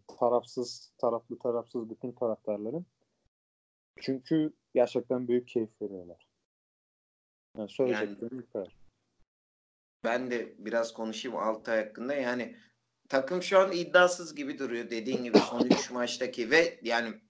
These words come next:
Speaker 2: dinleyicilerimize ben öneriyorum. Denizli maçının özetini açıp izlesinler.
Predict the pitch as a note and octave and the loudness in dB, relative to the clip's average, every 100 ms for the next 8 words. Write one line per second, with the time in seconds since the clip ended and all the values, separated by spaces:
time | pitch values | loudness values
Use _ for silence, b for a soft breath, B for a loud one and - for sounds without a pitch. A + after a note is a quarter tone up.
0 | - A2+ A#2+ C3 B2+ B2+ C3+ C#3 C3+ C#3 | -12 -6 -2 -2 -2 -2 -2 0 -2 0
1 | C#3 C#3+ B2+ B2+ C#3 D#3 C3+ D3 D3+ _ | 0 -2 -4 -2 0 0 0 -2 -8 _
2 | - A#2+ C3 B2+ C#3 B2+ B2 C3 C3+ A2+ | -10 -8 -6 -6 -6 -6 -6 -8 -8 -8
3 | G#2 A#2 A2+ B2 G#2+ F#2 - - A2 G#2 | -8 -8 -8 -6 -4 -6 -8 -12 -10 -8
4 | A2 A2 A2+ G#2+ A#2+ C3 | -6 -6 -8 -4 -4 -4